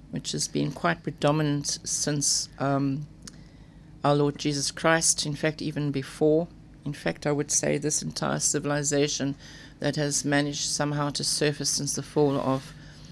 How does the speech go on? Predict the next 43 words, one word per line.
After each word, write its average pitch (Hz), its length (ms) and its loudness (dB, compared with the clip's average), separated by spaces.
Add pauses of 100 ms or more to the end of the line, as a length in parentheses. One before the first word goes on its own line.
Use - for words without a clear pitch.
(800)
Atlantis, 147 640 0
you 147 120 0
will 147 140 2
notice, 139 460 0
has 135 140 -2
been 143 240 0
one 135 160 2
of 143 120 -2
nothing 139 340 0
but 139 140 -4
war. 139 460 2 (640)
If 139 120 -8
you 131 80 -6
go 131 160 -2
back 139 300 0
as - 120 -2
far 139 240 4
as 143 160 2
we 135 100 -2
can 143 280 0
in 135 100 4
our 135 100 0
present 143 460 4
so-called, 135 600 2 (680)
um, 135 380 2 (160)
tampered 165 560 4 (320)
an-, 135 300 0
annals 143 640 2
of 139 80 -2
history, 147 440 0
we 139 160 -2
will 143 160 -2
see 139 380 2
that 131 180 0
it's - 240 -4
nothing 147 300 -2
but 143 160 -6
war, 135 340 0 (960)
which 135 180 -4
in 151 80 -4
some 147 300 0
sense 135 320 0
is - 240 -2